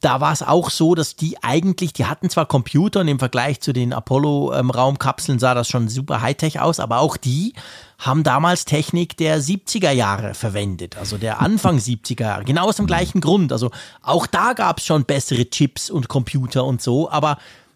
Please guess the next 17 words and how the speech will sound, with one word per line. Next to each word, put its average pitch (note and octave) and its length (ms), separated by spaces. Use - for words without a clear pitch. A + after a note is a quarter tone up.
eben, B2+ 380
man C#3+ 200
nimmt D#3+ 380
lieber E3+ 220
Bewährtes D#3+ 680
und D3+ 160
tut D#3+ 180
das D#3 180
dann D3 180
nochmal C#3+ 340
extrem C#3 420
absichern, D3 520
damit C3+ 260
das C3 100
auch C3+ 180
sauber B2 280
funktioniert. B2+ 600